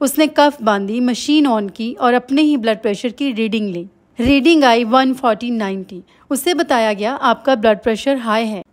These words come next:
लड़का थोड़ा हैरान हुआ, मुस्कुरा कर बोला, "मुझे तो कभी फील नहीं हुआ, मेरी उम्र तो बस छब्बीस साल है।" ना कोई थकन, ना सर दर्द, ना कोई शिकायत और ब्लड प्रेशर क्वाइट हाई। एक कैजुअल रीडिंग और एक बड़ा इंकशाफ। ये सिर्फ एक वाकया नहीं, ये वार्निंग है।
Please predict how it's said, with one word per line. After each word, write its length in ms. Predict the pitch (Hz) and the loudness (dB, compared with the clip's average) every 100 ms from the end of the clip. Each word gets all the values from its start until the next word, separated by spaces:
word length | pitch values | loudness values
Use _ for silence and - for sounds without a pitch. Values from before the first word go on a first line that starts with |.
| _ _ - | _ _ -2
लड़का 380 | 240 254 254 339 | 2 4 4 2
थोड़ा 240 | 330 320 | 4 2
हैरान 460 | 311 269 240 220 220 | 2 2 2 2 0
हुआ, 320 | 220 196 185 | -4 -6 -6
मुस्कुरा 520 | 262 277 - 311 277 277 | -2 -2 0 2 4 2
कर 180 | 302 | 0
बोला, 340 | 269 208 185 202 | -2 -4 -6 -4
"मुझे 280 | 247 262 311 | -2 0 0
तो 120 | 330 | -2
कभी 380 | - 262 233 285 | -2 -2 0 -2
फील 260 | 262 214 | -2 -6
नहीं 240 | 196 180 185 | -6 -8 -12
हुआ, 220 | 175 - _ _ - | -14 -18 _ _ -4
मेरी 220 | 254 277 | 0 2
उम्र 160 | 311 320 | 2 2
तो 140 | 330 | 0
बस 240 | 302 302 294 | 2 0 0
छब्बीस 380 | 262 208 247 - | -6 -4 -6 -4
साल 200 | 208 185 | -6 -6
है।" 120 | 190 - | -10 0
ना 200 | 254 277 | 2 4
कोई 220 | 277 339 330 | 2 0 0
थकन, 320 | 269 269 233 | -4 -2 -4
ना 200 | 226 254 | -2 -4
सर 340 | 254 277 277 | -2 0 0
दर्द, 300 | 247 220 190 190 | 0 -4 -4 -4
ना 120 | 262 | -4
कोई 140 | 262 | -4
शिकायत 560 | 277 - - 202 196 180 - | -6 -6 -6 -6 -6 -10 -4
और 60 | 247 | -2
ब्लड 280 | 214 254 277 | 2 2 2
प्रेशर 380 | 302 277 320 | 0 0 -2
क्वाइट 420 | 302 - 240 226 240 | -4 0 2 2 -2
हाई। 320 | 220 196 185 214 _ - | -6 -6 -8 -14 _ -2
एक 180 | 269 269 | -2 2
कैजुअल 460 | 285 294 269 320 | 2 2 2 0
रीडिंग 380 | 277 214 185 190 220 | 0 -4 -6 -10 -2
और 140 | 269 269 | 2 2
एक 160 | 277 | 2
बड़ा 260 | 208 233 254 | 2 4 4
इंकशाफ। 600 | 247 226 226 - 196 170 _ _ 262 | 2 -4 -8 -10 -14 -14 _ _ 0
ये 200 | 277 320 | 2 4
सिर्फ 320 | 330 320 330 | 2 2 0
एक 160 | 311 | -2
वाकया 420 | 240 220 208 277 285 | 2 2 2 0 0
नहीं, 260 | 247 262 | 0 0
ये 80 | 277 | 0
वार्निंग 540 | 220 208 202 196 202 | 0 0 -2 -2 -6
है। 220 | 185 175 | -8 -14